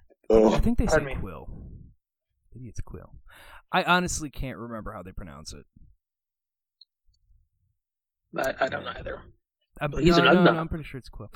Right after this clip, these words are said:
Speaker 1: Anyway, um, so yeah, the, he goes back there. We get that guy. The "I have spoken." <laughs> Um, he wa-,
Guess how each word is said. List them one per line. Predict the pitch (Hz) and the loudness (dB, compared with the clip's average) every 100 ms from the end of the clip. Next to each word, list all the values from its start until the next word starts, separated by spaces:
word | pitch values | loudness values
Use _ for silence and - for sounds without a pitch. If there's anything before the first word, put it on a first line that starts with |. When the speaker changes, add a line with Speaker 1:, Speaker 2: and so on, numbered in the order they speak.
| - - - - | -18 -18 -10 2
Speaker 1:
Anyway, | 269 170 117 98 - _ - - _ _ - | 4 4 -2 -8 -14 _ -20 -20 _ _ -2
um, | 170 175 165 147 120 _ _ _ _ _ _ _ _ _ | 2 4 2 -2 -8 _ _ _ _ _ _ _ _ _
so | - 226 | -4 -2
yeah, | 226 135 | -2 -4
the, | 147 | -4
he | 147 | -4
goes | 170 185 | -2 -2
back | 208 175 - | -2 -2 -2
there. | 180 147 | -2 -2
We | 139 | -6
get | 147 | -4
that | 151 151 | -4 -4
guy. | 143 117 110 | -8 -10 -12
The | 104 104 - _ _ _ _ _ _ _ | -14 -16 -20 _ _ _ _ _ _ _
"I | - 117 | -8 -6
have | - - | -4 -4
spoken." | - 175 - - - - - | -2 -2 -2 -6 -8 -6 0
<laughs> | - - - - - - 220 165 220 208 285 262 - 294 - _ _ 370 349 - - - _ _ 440 - _ _ _ _ - 392 349 330 269 202 _ | 2 2 2 0 -2 -2 -2 0 -2 -2 -2 -6 -6 -14 -16 _ _ -10 -6 -4 -6 -10 _ _ -20 -20 _ _ _ _ -20 -18 -16 -14 -14 -16 _
Um, | 180 185 180 151 139 - | -2 2 2 -2 -6 -10
he | 180 | -6
wa-, | 262 | -4